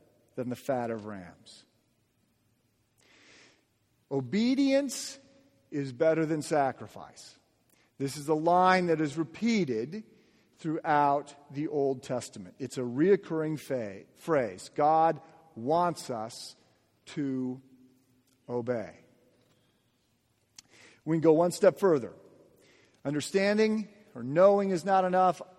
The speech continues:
Knowing and good intentions are also not enough. There is a third point, and that is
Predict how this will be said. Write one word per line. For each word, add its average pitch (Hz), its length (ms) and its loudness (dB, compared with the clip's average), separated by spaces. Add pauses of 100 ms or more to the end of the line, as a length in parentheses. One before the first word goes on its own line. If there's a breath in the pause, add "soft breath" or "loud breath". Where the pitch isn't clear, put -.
Knowing 196 560 4
and 147 180 -2
good 180 220 6
intentions 208 720 -2 (280 loud breath)
are 160 140 6
also 185 560 2
not 165 280 2
enough. 147 480 0 (800 soft breath)
There 160 160 4
is 160 320 0 (220)
a 160 160 0
third 196 360 6
point, 131 440 -6 (1300)
and 131 120 -8
that 147 180 2
is 151 280 0